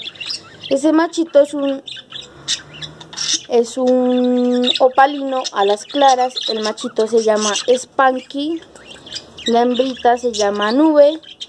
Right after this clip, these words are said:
Y la mutación es pía recesiva. Y esos son los periquitos que tengo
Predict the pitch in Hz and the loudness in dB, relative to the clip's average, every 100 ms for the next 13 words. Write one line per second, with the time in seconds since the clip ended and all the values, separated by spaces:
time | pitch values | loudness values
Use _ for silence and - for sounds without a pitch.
0 | - - - - - - - - - 269 | -14 -14 -16 -16 -10 -8 -10 -12 -2 0
1 | 262 254 254 247 240 233 233 226 - - | 0 -2 -2 -2 -2 0 -2 -2 -6 -10
2 | - 247 254 269 262 269 262 277 233 226 | -8 0 2 2 0 2 2 2 0 0
3 | 226 233 - - - - 285 285 277 285 | -4 -4 -10 -10 -14 -4 2 4 2 -2
4 | 277 294 302 285 233 262 - - - - | -2 -4 0 2 2 0 -8 -12 -14 -10
5 | - - - - - - - - - - | -10 -10 -12 -4 -4 -4 -14 -20 -6 -4
6 | - - - - - - - 247 226 - | -4 -6 -10 -6 -6 -6 0 2 0 0
7 | 233 240 240 269 269 262 214 220 - 285 | 0 0 0 0 0 -6 0 0 0 0
8 | 311 294 240 233 | 2 2 4 2